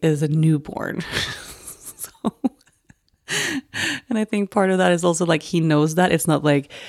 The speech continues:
he's carrying a lot at this time and then it'll be over and we'll get to relax a little more. It's gonna be like, it's, it's like he's running a little bit of a marathon to start another marathon, kind of,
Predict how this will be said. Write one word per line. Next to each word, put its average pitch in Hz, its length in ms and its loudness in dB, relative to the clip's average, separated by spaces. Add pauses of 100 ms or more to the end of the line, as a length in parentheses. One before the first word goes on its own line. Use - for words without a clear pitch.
(240)
he's 151 360 0 (260)
carrying 151 600 4
a 147 80 4
lot 143 640 2
at 156 140 -4
this - 180 0
time 147 480 4
and 147 120 2
then 147 280 0
it'll 147 180 -2
be 151 180 0
over 156 640 4
and 151 300 0
we'll 156 220 -8
get 156 160 -4
to - 140 -6
relax 160 360 -2
a 180 40 2
little 170 220 4
more. 180 300 4
It's 160 140 -2
gonna 156 180 0
be 151 120 2
like, 143 280 0
it's, - 240 -8 (640)
it's - 120 -8
like 160 120 0
he's 160 240 0
running 156 320 2
a 151 60 2
little 151 220 2
bit 151 160 2
of 151 120 2
a 156 80 2
marathon 151 760 2 (480)
to 175 80 0
start 160 360 2
another 160 300 4
marathon, 185 600 2
kind 214 320 0
of, 214 320 0